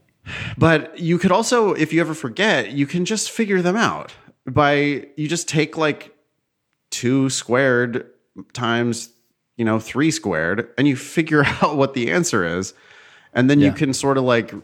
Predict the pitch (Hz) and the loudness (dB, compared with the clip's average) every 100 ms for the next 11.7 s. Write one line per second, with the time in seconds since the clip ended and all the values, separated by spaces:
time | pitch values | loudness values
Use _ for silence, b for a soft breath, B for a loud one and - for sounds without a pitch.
0 | - 127 120 - 139 135 123 117 101 98 | -6 -4 -4 -4 -2 0 0 -2 -4 0
1 | 120 139 104 92 92 104 - b b b | 0 0 -4 -4 -4 -8 -12 b b b
2 | b 107 120 107 104 117 117 107 101 107 | b -8 -4 -2 0 0 0 -2 0 2
3 | 110 98 127 - 92 69 73 67 53 - | 2 2 -2 -4 -8 -8 -12 -12 -16 -18
4 | - _ _ _ _ _ _ _ 104 85 | -20 _ _ _ _ _ _ _ -4 -4
5 | - _ _ _ _ _ _ _ _ 110 | -6 _ _ _ _ _ _ _ _ 0
6 | 95 - - _ - - 151 139 - _ | 0 -2 -10 _ -4 2 2 2 -6 _
7 | - 95 160 170 175 165 127 110 123 120 | -10 0 0 2 0 0 -2 -2 0 0
8 | 117 113 113 98 92 92 131 104 98 104 | 0 0 0 0 0 0 0 0 -2 -4
9 | 90 95 - 95 117 123 95 95 123 131 | -4 -4 -4 -6 -4 -2 -2 -2 -4 -2
10 | 165 220 180 156 180 104 92 110 - - | 0 2 2 2 2 2 -2 -8 -10 -10
11 | 113 113 139 170 - - | -10 -4 -2 -2 -4 -8